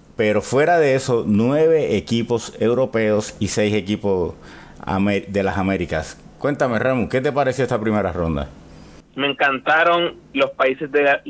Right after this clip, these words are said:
Speaker 2: de Latinoamérica. Hay que darle un aplauso gigantesco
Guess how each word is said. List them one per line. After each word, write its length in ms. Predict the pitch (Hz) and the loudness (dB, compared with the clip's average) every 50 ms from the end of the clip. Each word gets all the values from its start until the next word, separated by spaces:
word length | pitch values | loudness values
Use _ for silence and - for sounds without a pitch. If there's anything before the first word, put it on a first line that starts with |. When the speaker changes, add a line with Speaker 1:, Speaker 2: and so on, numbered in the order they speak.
| 127 - - _ _ _ - | -18 -18 -20 _ _ _ -2
Speaker 2:
de 120 | 131 127 | -2 0
Latinoamérica. 960 | 131 123 120 120 120 123 120 117 123 135 147 165 160 156 - 156 147 143 123 | 0 0 0 0 0 0 0 0 0 0 0 2 0 0 0 2 2 2 2
Hay 140 | 107 123 123 | 0 -2 -2
que 140 | - - 135 | 0 2 2
darle 280 | 135 135 131 135 135 | 2 4 2 2 0
un 100 | 131 131 | 0 0
aplauso 340 | 127 123 - 131 120 - 135 | 0 0 0 -2 -2 -2 -2
gigantesco 840 | 131 127 123 123 117 113 110 - 131 127 - - - 135 123 - | -2 0 0 0 -2 -2 -2 -2 -2 -2 -2 -2 -2 0 0 -2